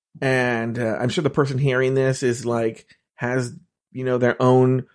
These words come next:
logic in their head that, you know, 'cause no one's, no one's the villain in their own story. So I'm sure they have, like, "Well, I did it because this, and,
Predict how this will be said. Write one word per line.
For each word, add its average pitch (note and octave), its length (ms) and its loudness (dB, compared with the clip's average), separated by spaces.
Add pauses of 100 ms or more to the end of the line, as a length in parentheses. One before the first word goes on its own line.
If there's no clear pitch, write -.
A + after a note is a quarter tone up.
(220)
logic B2+ 540 2
in B2 100 4
their B2 160 2
head B2 460 -2
that, B2+ 220 -4
you C3+ 100 -2
know, B2+ 60 0
'cause F3 180 -2 (100)
no A3+ 220 4
one's, A3+ 360 2
no F#3 400 2
one's G#3+ 220 4
the E3 80 2
villain C#3 320 4
in A#2 80 0
their A2+ 140 -2
own A2 100 -6
story. - 460 -8 (500)
So D3 320 2
I'm C3+ 160 4
sure D#3 200 0
they C#3 160 4
have, B2+ 220 0
like, A#2+ 220 2 (240)
"Well, A3+ 140 4
I G#3 100 6
did G3+ 160 4
it G3+ 80 2
because D#3 340 2
this, C3+ 340 4
and, B2+ 180 -2